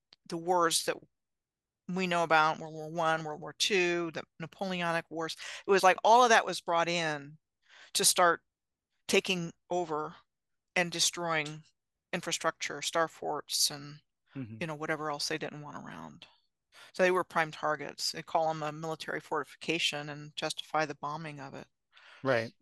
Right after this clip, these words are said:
Speaker 1: Um, and other beautiful buildings
Speaker 2: So I
Speaker 1: got
Speaker 2: would,
Speaker 1: destroyed
Speaker 2: I,
Speaker 1: as well.
Speaker 2: I mean, I'm of the mind, I mean, that's the whole shenanigans that's going on all throughout the Middle East the last twenty-five years. It's just like, let's,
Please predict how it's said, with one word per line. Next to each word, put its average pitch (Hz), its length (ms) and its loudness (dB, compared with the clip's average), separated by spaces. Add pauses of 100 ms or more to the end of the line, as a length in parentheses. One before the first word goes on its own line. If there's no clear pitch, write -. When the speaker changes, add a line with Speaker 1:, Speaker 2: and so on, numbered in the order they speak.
(240)
Speaker 1:
Um, 147 480 -10 (280)
and 175 100 6
other 180 160 6
beautiful 160 340 -6
buildings 160 600 -4 (1600)
Speaker 2:
So 185 220 12 (240)
I 151 140 8
Speaker 1:
got 214 120 12
Speaker 2:
would, 190 40 4
Speaker 1:
destroyed - 280 2
Speaker 2:
I, 156 80 6
Speaker 1:
as - 180 -2
well. 175 180 0 (320)
Speaker 2:
I 151 80 2
mean, 170 220 2
I'm 190 200 6
of 226 140 2
the 135 140 2
mind, 127 400 0
I 127 40 -4
mean, 123 200 -6
that's 131 200 0
the 135 140 2
whole 127 300 -2 (160)
shenanigans 131 720 -4
that's 123 220 -6
going 127 240 4
on 127 240 4
all 123 180 8
throughout 123 340 2
the 120 80 -10
Middle 113 240 -4
East 156 260 -2
the 147 60 -2
last 110 280 2
twenty-five 117 560 -4
years. 107 340 -4
It's 107 100 -8
just - 300 2
like, 113 380 2 (840)
let's, 147 240 8